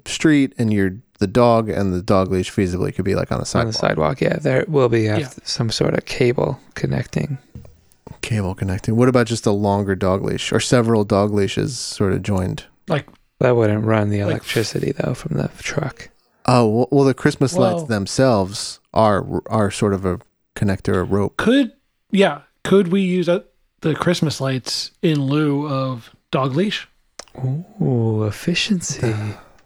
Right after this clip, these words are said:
Speaker 1: This is pretty good. We've just eliminated an entire ingredient.
Speaker 3: Mm-hmm.
Speaker 1: Now, what I want you to do, if you're listening and following along at home, not only are we gonna ditch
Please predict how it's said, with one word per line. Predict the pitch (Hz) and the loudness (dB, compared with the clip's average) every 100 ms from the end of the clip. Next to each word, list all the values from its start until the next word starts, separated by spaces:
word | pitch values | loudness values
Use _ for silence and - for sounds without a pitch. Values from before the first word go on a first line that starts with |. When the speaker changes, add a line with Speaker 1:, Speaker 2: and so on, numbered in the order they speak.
| _ _ _ _ | _ _ _ _
Speaker 1:
This | 131 - | -2 2
is | 208 | -2
pretty | - 160 117 | 2 2 2
good. | 113 110 90 | 2 0 0
We've | 104 135 208 | 2 0 2
just | 226 - | 0 2
eliminated | 135 131 127 117 110 107 | 4 4 4 2 0 0
an | 107 | 0
entire | 104 - 110 110 104 | 0 0 0 2 0
ingredient. | 98 113 120 95 131 | 0 0 0 -2 -2
Speaker 3:
Mm-hmm. | 165 180 _ _ _ - - - _ - | -4 -6 _ _ _ -20 -20 -20 _ 0
Speaker 1:
Now, | 113 | 4
what | 113 107 | 4 4
I | |
want | 107 135 - | 2 0 0
you | |
to | 147 | 0
do, | 143 113 95 | 2 2 2
if | - | -2
you're | 90 | -2
listening | 98 - 92 | -2 -2 -4
and | 90 | -2
following | 101 104 120 | 0 0 0
along | 120 120 | 0 0
at | 117 | -2
home, | 117 98 107 - _ _ _ | -2 -4 -6 -12 _ _ _
not | 113 131 | 2 4
only | 151 151 | 4 2
are | 131 | 2
we | 117 | 2
gonna | 107 | 0
ditch | 98 92 101 120 - - | -4 -2 0 0 -2 -8